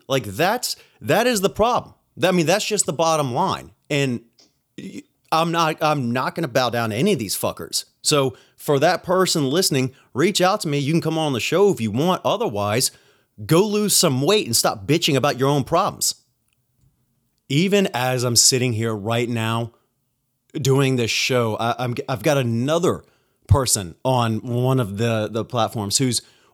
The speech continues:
"Wow, you're really calling people fat?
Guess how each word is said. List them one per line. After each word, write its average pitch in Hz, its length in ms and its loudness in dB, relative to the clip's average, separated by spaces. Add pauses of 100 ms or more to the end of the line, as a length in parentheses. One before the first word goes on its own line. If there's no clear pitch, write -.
(120)
"Wow, 175 680 0 (640)
you're 165 220 2
really 185 400 2
calling 170 500 2
people 165 440 -2
fat? - 600 -4